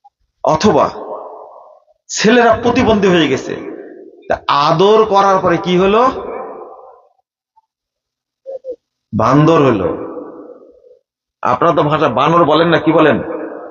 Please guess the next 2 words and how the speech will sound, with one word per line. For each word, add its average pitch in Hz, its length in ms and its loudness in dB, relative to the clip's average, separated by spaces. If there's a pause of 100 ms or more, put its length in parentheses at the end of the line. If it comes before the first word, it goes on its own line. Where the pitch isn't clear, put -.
(2250)
না, 156 340 0
না, 120 420 -4